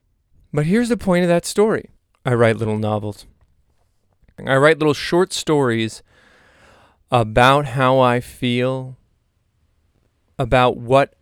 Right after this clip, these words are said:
I believe is going wrong in our culture right now,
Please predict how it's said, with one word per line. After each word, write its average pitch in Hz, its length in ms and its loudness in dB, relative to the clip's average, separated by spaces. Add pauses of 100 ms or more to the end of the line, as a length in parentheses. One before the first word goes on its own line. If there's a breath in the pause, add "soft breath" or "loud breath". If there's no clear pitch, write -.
(200)
I 131 100 4
believe 120 720 -2
is 117 120 -2
going 120 440 0
wrong 120 600 0 (760)
in 131 100 0
our 113 160 0
culture 123 480 -2
right 117 220 0
now, 117 400 -8